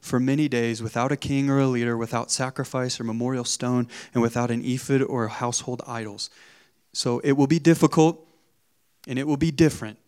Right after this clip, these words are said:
But verse five, "Afterward, the sons of Israel will return and seek the Lord their God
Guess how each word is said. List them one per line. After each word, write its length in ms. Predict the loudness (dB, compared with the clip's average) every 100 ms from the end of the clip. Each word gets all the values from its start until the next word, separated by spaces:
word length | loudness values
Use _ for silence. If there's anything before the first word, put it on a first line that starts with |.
| -8
But 180 | -6 2
verse 220 | 2 2
five, 340 | 0 0 -2 -10 _ 0
"Afterward, 760 | 2 2 -2 -2 -2 -2 -4 -6 -8 0
the 100 | 4
sons 360 | 6 6 2
of 120 | 2 4
Israel 420 | 4 4 2 -2 -10 0
will 140 | 2
return 580 | 2 2 0 0 -2 -4 -10 -6
and 240 | 0 0 -2
seek 440 | 0 2 2 0 0
the 120 | 0
Lord 320 | 2 0 0
their 160 | -2 -2
God 400 | -2 -2 -2